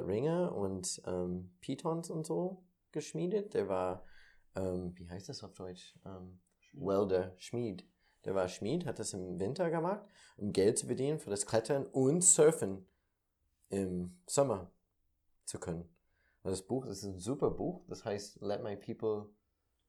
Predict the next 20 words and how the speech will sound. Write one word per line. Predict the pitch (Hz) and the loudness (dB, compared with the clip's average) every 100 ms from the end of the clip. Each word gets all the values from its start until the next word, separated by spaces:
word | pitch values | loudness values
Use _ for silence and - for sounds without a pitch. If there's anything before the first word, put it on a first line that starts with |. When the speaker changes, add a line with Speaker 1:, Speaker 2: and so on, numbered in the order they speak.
| _ _ | _ _
Speaker 1:
Let | 107 | -2
My | 107 | -2
People | 107 120 98 | -2 -2 -2
Surf, | 92 113 - - - | 2 4 4 0 0
glaub | 143 151 - | 2 4 0
ich. | - - - | -6 -14 -10
Und | |
das | 104 104 | -10 -10
ist | 101 104 | -10 -8
eine | 92 95 | -8 -4
Autobiografie | 92 92 139 107 101 104 107 95 98 110 107 104 - 127 | -6 -2 -2 0 -2 -4 -6 -8 -2 -2 -2 -4 -4 -2
über | 139 107 | -2 -2
der | 101 98 | -2 0
Erfinder, | - 92 117 120 - | -4 -2 -2 -2 -2
also | 92 95 | -2 -2
der | 92 92 | -2 -4
Gründer | 87 98 117 131 | -2 -2 0 -2
von | 127 104 110 113 - - _ | -2 -4 -4 -8 -18 -20 _
Black | - - | 2 4
Diamond. | 95 95 113 143 143 | 4 2 0 -2 -6